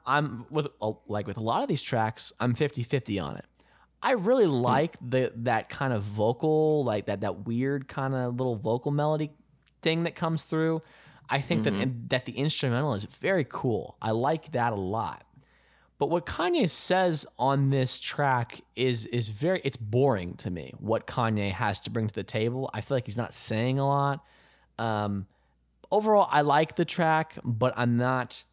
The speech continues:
Speaker 1: crazy for it. What, I mean, wh-, how, what are your opinions on it?
Speaker 2: Well, this is actually one of my favorite songs on the album. Um,
Speaker 1: I love that
Speaker 2: and
Speaker 1: instrumental. That, that, that, that little weird vocal thing is great.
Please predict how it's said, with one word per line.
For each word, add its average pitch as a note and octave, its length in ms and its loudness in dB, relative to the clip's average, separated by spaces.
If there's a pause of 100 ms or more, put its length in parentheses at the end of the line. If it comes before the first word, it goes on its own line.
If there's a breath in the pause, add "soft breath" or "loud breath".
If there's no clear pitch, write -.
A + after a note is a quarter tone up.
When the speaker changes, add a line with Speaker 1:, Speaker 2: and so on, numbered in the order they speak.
(320)
Speaker 1:
crazy G3 680 0
for - 380 -8
it. - 80 -12 (100)
What, C3+ 260 0
I - 60 -2
mean, C#3 160 0 (120)
wh-, B2 100 -4 (120)
how, - 80 -6 (300)
what E3 120 0
are D3+ 40 0
your A#2+ 160 0
opinions - 500 -10
on D2+ 220 -10
it? - 80 -20 (1000 loud breath)
Speaker 2:
Well, B2 440 0
this C#3 240 0
is A#2 260 0
actually F#2 720 0
one F#2+ 300 -2
of F2+ 40 -2
my F2+ 140 -2
favorite E2+ 380 -2
songs E2+ 380 -4
on E2 140 -6
the F2 100 -2
album. E2+ 380 -4 (200)
Um, F#2+ 420 -2 (540 loud breath)
Speaker 1:
I G#3 120 4
love F#3+ 320 6
that A#2 100 6
Speaker 2:
and A2+ 80 4
Speaker 1:
instrumental. A#2+ 720 0
That, G#2+ 300 -2
that, A2+ 300 0
that, A2+ 220 -4
that B2 120 -2
little C3 200 0
weird B2+ 380 2
vocal G#2+ 340 0
thing C#2+ 280 -8
is D2+ 140 -12
great. F#2 460 -12